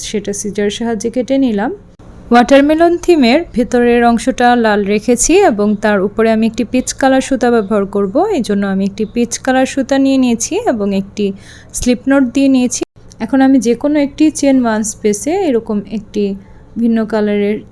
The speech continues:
সুতা নিয়ে নিয়েছি, স্লিপ নটটিকে হুকটির মাধ্যমে উঠিয়ে নিয়েছি এবং একটি চেইন তৈরি করে নিয়েছি। তারপর আরও দুইটি চেইন তৈরি করে নেব, অর্থাৎ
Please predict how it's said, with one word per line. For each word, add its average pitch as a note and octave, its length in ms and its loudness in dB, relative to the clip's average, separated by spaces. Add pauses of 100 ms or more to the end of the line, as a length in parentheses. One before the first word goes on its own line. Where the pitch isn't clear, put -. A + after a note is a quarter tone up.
(200)
সুতা A#3 340 -2
নিয়ে G#3+ 200 0
নিয়েছি, G3 380 -2 (1500)
স্লিপ A#3+ 380 -4
নটটিকে - 1000 -4
হুকটির A#3 360 -2
মাধ্যমে G#3 420 -2
উঠিয়ে B3+ 340 0
নিয়েছি A#3 380 -2 (140)
এবং G#3 300 -4
একটি G3+ 240 -4
চেইন C#4 240 -2
তৈরি G3 240 -2
করে F#3+ 160 -2
নিয়েছি। F#3+ 360 -6 (920)
তারপর F#3+ 440 -4 (360)
আরও A3 160 0
দুইটি A#3+ 300 -2
চেইন D4 220 0
তৈরি D4 220 0
করে D4 200 0
নেব, A3 200 -2 (180)
অর্থাৎ G#3 280 -6